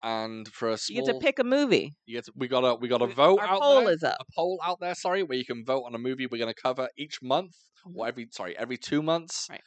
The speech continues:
Speaker 1: Um, we are doing, I'm hoping we can do this next week if Cyrus is around. We wanna do the Roadhouse commentary next week.
Speaker 2: Yeah, we do moving com-,
Speaker 1: So,
Speaker 2: movie commentary.
Speaker 1: yep, gonna aim to try, if Cyrus will welcome us into his,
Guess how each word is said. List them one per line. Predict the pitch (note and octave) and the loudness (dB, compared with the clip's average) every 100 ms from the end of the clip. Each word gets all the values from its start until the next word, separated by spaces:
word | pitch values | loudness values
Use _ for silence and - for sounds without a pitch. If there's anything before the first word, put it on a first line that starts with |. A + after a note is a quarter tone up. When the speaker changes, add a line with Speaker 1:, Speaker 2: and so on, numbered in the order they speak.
| _ - - | _ -20 -6
Speaker 1:
Um, | C3 A#2+ A#2 | -2 -2 -2
we | C3 | 0
are | B2 | 0
doing, | D3 D3 C#3+ - | -2 -6 -6 -10
I'm | A#2+ | -16
hoping | B2 - F#3 G#3 - B2 | -16 -6 -2 -2 -6 -10
we | A2+ | -8
can | A2 | -4
do | G#2 | -6
this | F#2 | -6
next | G2 G#2 - - | -8 -8 -8 -10
week | F2 G#2 - | -10 -10 -12
if | - | -8
Cyrus | - F2 G#2 - | -4 -2 -2 -6
is | B2+ | -6
around. | C#3 C#3+ E3 G3 G3+ - - - | 0 0 0 -4 -14 -20 -18 -12
We | |
wanna | A2 A2+ G2+ | -8 -6 -8
do | G#2 | -8
the | F#2+ | -8
Roadhouse | F2+ G2+ A#2+ B2 - B2+ - | -2 0 0 -2 -2 -2 -4
commentary | - A2 C#3 - D3 D#3 E3+ - - | -8 -6 -8 -4 -4 -4 -8 -12 -10
next | D#3 C3+ - | -8 -8 -6
week. | F3+ B3 | -6 -6
Speaker 2:
Yeah, | A3+ D3 | -8 -8
we | D#3 | -6
do | E3+ | -6
moving | G3+ F#3+ | -4 -6
com-, | D#3+ G#2 | -6 -8
Speaker 1:
So, | A2 G#2+ | -8 -8
Speaker 2:
movie | A3+ A3+ | -6 -6
commentary. | E3 D#3+ C3 C3 - F#2+ | -6 -8 -8 -12 -14 -10
Speaker 1:
yep, | B2+ C3+ _ | -8 -8 _
gonna | B2+ B2 G#2 | -12 -8 -4
aim | D3 E3+ D#3+ | -2 -2 -4
to | - B2+ | -6 -6
try, | C#3+ C3+ | -4 -2
if | C#3+ | -2
Cyrus | - D#3 D#3+ D#3+ - _ - | 0 -2 0 -2 -8 _ -14
will | B2+ B2+ B2 | -4 -2 -2
welcome | A#2 B2 C#3 C3+ | -4 -4 -4 -6
us | B2+ A#2+ | -8 -8
into | B2 A#2 | -8 -6
his, | A2+ | -6